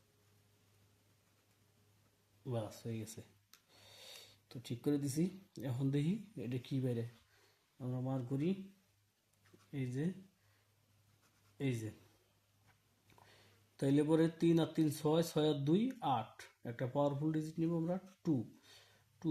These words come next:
যদি নেই তাইলে পরে পাইলাম কত? তিন আর দুই, তিন আর দুই কত? পাঁচ, পাঁচ আর তিন আট, আট আর হলো দুই, দশ।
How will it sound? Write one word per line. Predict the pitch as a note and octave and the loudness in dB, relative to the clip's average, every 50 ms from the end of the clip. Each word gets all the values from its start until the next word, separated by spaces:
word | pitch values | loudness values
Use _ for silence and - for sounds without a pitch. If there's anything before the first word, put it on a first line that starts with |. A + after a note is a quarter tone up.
| D#3 D#3 | 0 2
যদি | E3 D#3+ D#3+ E3+ E3+ F3+ | 2 2 4 4 4 4
নেই | G3 A#3 B3+ A#3+ A3+ - | 2 2 0 -2 -2 0
তাইলে | D#3+ C#3+ C#3+ C#3+ C#3 C#3+ | 0 2 4 2 4 2
পরে | D3+ D#3+ F3+ G#3 A#3 A#3 - - | 2 2 2 2 0 -2 -4 -4
পাইলাম | - D3+ D3 D3 D3 D3 C#3+ D#3 | -2 0 2 2 2 2 2 0
কত? | D3+ D3 - F#3 G#3+ A3+ - - - - _ _ _ _ _ - | -2 0 0 -2 -2 -2 -4 -8 -16 -20 _ _ _ _ _ 0
তিন | E3 E3 E3+ E3+ E3+ D#3+ | 2 4 4 4 4 2
আর | D#3 D3 C#3+ D3+ | 0 0 0 2
দুই, | D#3+ F#3 A3+ B3+ - - - _ _ _ _ _ _ _ _ _ _ _ _ _ _ _ _ _ _ _ _ | 2 2 2 0 -4 -8 -16 _ _ _ _ _ _ _ _ _ _ _ _ _ _ _ _ _ _ _ _
তিন | - D#3+ D#3+ E3 D#3+ | 2 4 6 6 4
আর | D#3+ D#3 D#3 D#3+ | 2 0 2 2
দুই | E3 E3+ E3+ E3+ | 2 2 2 0
কত? | D#3 - F#3+ G3+ C4 C4 - - - _ - | -2 0 0 0 0 0 -2 -12 -14 _ -4
পাঁচ, | D3 B2 G2+ - - - - - - - _ _ | -4 -4 -4 -6 -8 -10 -10 -10 -12 -14 _ _
পাঁচ | D#3 D3+ D#3+ D#3+ - F3 E3 | -2 -2 0 0 0 -2 -2
আর | D#3 - - - | -4 -4 -6 -4
তিন | F3 F3+ G#3 A#3+ A#3 - - - _ _ _ _ _ _ _ _ _ _ | -2 0 0 0 -2 -4 -10 -20 _ _ _ _ _ _ _ _ _ _
আট, | - D3+ C#3+ A2+ - - - - - - _ - | -4 -2 -2 -2 -4 -6 -12 -20 -20 -20 _ -10
আট | A2+ C3 C#3+ C#3 C#3 D#3+ | -6 -4 -4 -4 -2 -2
আর | D#3 D3+ | 0 2
হলো | D3+ D3 D#3 D#3+ D#3+ | 2 2 2 2 0
দুই, | D#3 E3 G3+ B3 D4 C#4+ - - - _ _ _ _ _ _ _ _ _ _ _ _ _ - | 2 4 4 4 4 2 0 -8 -20 _ _ _ _ _ _ _ _ _ _ _ _ _ -2
দশ। | C#3+ C#3 C#3 C3+ B2 - A#2 | 0 2 2 2 2 0 -2